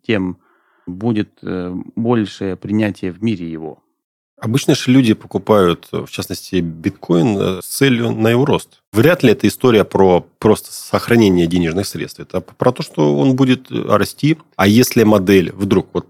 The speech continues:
Speaker 2: чисто теоретически предположить, да, модель ценообразования биткоина изменилась, и то, что было в прошлом, вот в данный момент сейчас не работает, он стоит там на месте, либо даже припадает,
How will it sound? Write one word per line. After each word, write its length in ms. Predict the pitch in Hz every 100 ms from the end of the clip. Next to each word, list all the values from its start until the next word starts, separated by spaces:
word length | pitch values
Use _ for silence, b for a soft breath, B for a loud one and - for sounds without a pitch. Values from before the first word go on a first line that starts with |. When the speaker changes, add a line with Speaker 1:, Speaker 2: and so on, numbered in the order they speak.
| -
Speaker 2:
чисто 320 | - 165 131
теоретически 760 | - 120 117 107 - - 95 - _ -
предположить, 540 | 90 - 92 82 76
да, 240 | - 170 220 _
модель 520 | 101 104 104 101 85 -
ценообразования 1300 | - 107 95 - _ - 98 107 110 95 87 85 82
биткоина 840 | 87 92 95 98 - 90 78 78 - _
изменилась, 580 | 107 120 156 190 156 120
и 60 |
то, 140 | 101 113
что 140 | -
было 220 | 98 98
в 120 | 90 -
прошлом, 480 | - 120 110 - 87 - _
вот 180 | 98 -
в 80 |
данный 160 | 104 98
момент 200 | 87 85
сейчас 220 | - - _
не 120 | 107
работает, 440 | 123 170 233 120 -
он 100 | 95
стоит 240 | - 85
там 200 | - - _
на 500 | - - 113 110 113
месте, 260 | 131 190 -
либо 140 | 202 92
даже 280 | 87 85 92
припадает, 600 | - 110 127 - 92